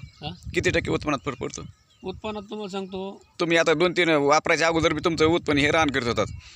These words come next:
Speaker 2: आणि आता वापरल्यापासून हे रान करतात, म्हणजे काय जाणवलं तुम्हाला?
Speaker 1: मी तुम्हाला सांगतो, एकर एकच पोतं वापरलं, शेवटपासून वापरायची गरज पडली.
Speaker 2: हां, एकर एकच डी आपलं
Speaker 1: आपण
Speaker 2: ऑर्गॅनिक पेटलं.
Speaker 1: कापसाला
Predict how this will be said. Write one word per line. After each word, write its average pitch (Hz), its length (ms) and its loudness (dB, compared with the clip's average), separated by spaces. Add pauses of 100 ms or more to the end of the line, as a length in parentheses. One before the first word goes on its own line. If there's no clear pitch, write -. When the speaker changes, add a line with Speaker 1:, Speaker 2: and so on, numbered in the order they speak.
(360)
Speaker 2:
आणि 135 300 2
आता 131 280 2
वापरल्यापासून 147 720 2
हे 151 120 4
रान 143 160 2
करतात, 107 320 0
म्हणजे 120 180 -6
काय 170 160 0
जाणवलं 120 340 -2
तुम्हाला? 101 220 -8 (400)
Speaker 1:
मी 175 260 -14
तुम्हाला 170 300 -16
सांगतो, 165 380 -16
एकर 170 320 -8
एकच 160 320 -14
पोतं 160 260 -16
वापरलं, 151 400 -16
शेवटपासून 147 520 -16
वापरायची 131 280 -14
गरज 131 140 -14
पडली. 120 280 -20 (200)
Speaker 2:
हां, 107 260 -2 (420)
एकर 127 200 0
एकच 131 320 0
डी 123 200 0
आपलं 113 260 0
Speaker 1:
आपण 104 120 -2
Speaker 2:
ऑर्गॅनिक 104 360 -2
पेटलं. 107 220 -6
Speaker 1:
कापसाला 165 480 -6